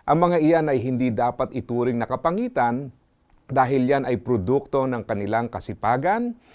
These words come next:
at pagnanais na alagaan at itaguyod ang pamilya. Yung peklat ng misis ko sa tuhod, eh, resulta ng pagnanais niyang samahan akong magbike. At para sa akin,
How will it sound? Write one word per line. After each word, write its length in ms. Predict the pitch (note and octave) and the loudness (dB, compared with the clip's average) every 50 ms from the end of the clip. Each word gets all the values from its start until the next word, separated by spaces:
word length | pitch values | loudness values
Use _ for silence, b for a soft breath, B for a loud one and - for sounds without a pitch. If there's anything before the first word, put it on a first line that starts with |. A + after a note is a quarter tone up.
| b b b b | b b b b
at 160 | b B2 A#2 | b -4 0
pagnanais 640 | - D3 C3 A#2 B2+ B2 B2 A#2+ A#2+ A#2+ - A#2 - | 2 2 2 4 4 2 4 4 4 2 2 -2 -4
na 160 | - A#2+ - | -4 -4 -2
alagaan 640 | G#2 G#2 G#2 G2 F2+ A#2 B2 B2+ B2 B2 B2 A#2 - | -2 0 0 0 2 4 4 6 6 4 2 0 0
at 160 | - A#2 G#2+ | 0 -2 -2
itaguyod 560 | - A#2 - A#2+ G#2 G2 G#2 G#2+ G#2+ G#2+ G2 G#2 | -2 -4 -2 -2 -2 0 0 0 0 0 0 -2
ang 80 | G2 | -2
pamilya. 560 | F#2+ - F2+ F2 F2 E2+ F2 F2+ F#2 - - - - - _ _ _ _ _ _ _ _ _ _ _ _ - | -4 -4 -6 -8 -8 -10 -10 -12 -12 -14 -16 -18 -20 -20 _ _ _ _ _ _ _ _ _ _ _ _ -14
Yung 160 | - A#2+ A2 G#2+ | -10 -8 -8 -4
peklat 400 | - B2 A#2+ A2+ A#2 B2 A2+ - | 0 2 2 2 2 0 -2 0
ng 160 | A#2+ A#2 A2+ | 0 -2 0
misis 320 | A2+ A2+ A2 - - G#2 | 0 -2 -2 -4 -6 -6
ko 160 | - - A2 | -6 -6 -6
sa 80 | - G#2+ | -6 -4
tuhod, 480 | - A#2 A2 A2 C3 D3+ F#3+ G3 F3+ - _ b b b b b b b b | -2 -2 -2 0 2 0 0 0 -4 -8 _ b b b b b b b b
eh, 80 | C3 D3+ | 2 2
resulta 480 | E3+ F3 E3+ - F3+ F3 F3 F3+ E3+ | 2 2 0 0 0 0 0 0 -2
ng 80 | E3+ E3 | -4 -2
pagnanais 560 | D3+ E3 C#3 C#3+ C#3+ D3 D3 D3 C3+ C#3 - | -2 -2 -2 -2 -2 -2 -2 -2 -2 -4 -4
niyang 160 | - D3 C#3 | -6 -6 -4
samahan 400 | - C3+ A#2+ B2+ C3 B2+ A#2+ C3 | -2 0 0 2 2 2 0 0
akong 320 | B2 A#2 - B2 A#2+ A2 F#2 | -2 -2 -2 -2 -2 -4 -4
magbike. 400 | - - F#2 F#2 F#2 - - - | -4 -4 -4 -4 -6 -8 -12 -16
At 160 | - - - | -16 -6 -2
para 240 | D3 D#3+ F3 F3 D#3+ | 0 0 2 2 2
sa 160 | - D#3+ C#3+ | 2 2 2
akin, 400 | B2+ - B2 G2+ G2 F#2+ G2+ G#2+ | 2 0 -2 -4 -4 -4 -6 -10